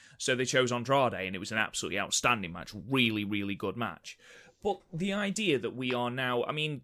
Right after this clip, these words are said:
this is aside from N X T now, which is that anemic on male talent. I mean, you've got, if you look at, assuming those four are gonna be on the main roster as well as N X T, you take those four out,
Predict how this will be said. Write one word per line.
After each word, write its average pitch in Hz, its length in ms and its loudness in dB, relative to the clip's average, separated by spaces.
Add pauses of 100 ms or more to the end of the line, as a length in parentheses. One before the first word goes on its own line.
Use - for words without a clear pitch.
(240)
this 180 360 4
is 156 140 -2
aside 151 540 2
from 127 180 -4
N 117 140 0
X - 240 -4
T 135 240 -4
now, 113 180 0
which 101 300 -4
is 113 100 -6
that 147 240 4
anemic 117 720 -4
on 107 180 -6
male 113 260 -2
talent. 107 500 -2
I 110 60 0
mean, 117 200 -2
you've 117 140 -2
got, 110 300 0 (280)
if 117 120 -10
you 139 80 0
look 156 240 4
at, 135 100 -4 (460)
assuming 185 480 -2
those 156 220 4
four 131 400 0 (260)
are 127 100 -2
gonna 135 180 2
be 127 120 2
on 123 100 0
the 120 80 -4
main 120 280 -2
roster 110 300 -4
as 110 220 -4
well 113 240 2
as 110 140 -2
N 98 140 -2
X - 260 -4
T, 85 320 -8 (120)
you 143 120 -2
take 190 320 0
those 160 220 0
four 151 320 2
out, 92 380 -8